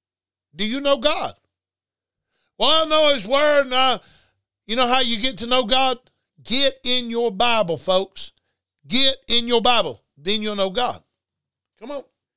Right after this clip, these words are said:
"Heaven and earth will pass away, but what? My word will never." You wanna know God? Learn what he did in the Bible.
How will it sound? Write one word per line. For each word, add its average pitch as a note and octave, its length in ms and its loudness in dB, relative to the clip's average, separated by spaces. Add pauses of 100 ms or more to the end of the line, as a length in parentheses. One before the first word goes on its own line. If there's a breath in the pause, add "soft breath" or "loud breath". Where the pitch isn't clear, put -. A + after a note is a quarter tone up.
(1160)
"Heaven A#3+ 240 0
and B3+ 120 -2
earth C4 280 4
will A#3 80 0
pass B3 340 2
away, B3 240 2
but A3 140 -10
what? A#3 260 2
My F#3 160 2
word A3 480 0
will G3 140 0
never." F#3 360 -8 (1700)
You F#3 100 -6
wanna A#3 160 2
know A#3+ 160 2
God? B3+ 400 2 (1040)
Learn C4 360 0
what C4 160 4
he A#3 100 -4
did A3+ 500 0 (120)
in F#3 120 -8
the F3+ 80 -6
Bible. E3+ 420 0